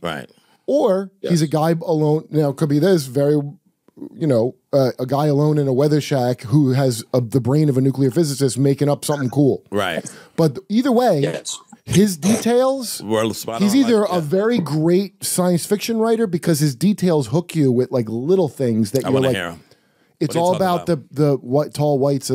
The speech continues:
Speaker 2: They're, like, basically how they get old, when they get old, they live, like, nine hundred years.
Speaker 1: Yeah.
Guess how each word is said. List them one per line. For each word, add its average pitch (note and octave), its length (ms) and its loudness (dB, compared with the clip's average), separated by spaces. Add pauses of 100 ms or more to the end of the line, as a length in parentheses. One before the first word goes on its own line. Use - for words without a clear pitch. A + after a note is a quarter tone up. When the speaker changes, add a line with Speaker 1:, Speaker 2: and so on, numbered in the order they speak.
Speaker 2:
They're, C#3 140 2
like, C3 340 -2 (500)
basically D#3 280 2
how D3 100 0
they D3 140 0
get C3 160 0
old, A#2+ 180 0
when A#2+ 160 0
they C3 100 2
get B2 120 0
old, C3 380 0
they C3 100 2
live, C3 140 2
like, B2 140 0
nine A#2+ 180 0
hundred C#3 240 2
years. A2+ 360 2
Speaker 1:
Yeah. F2 260 -6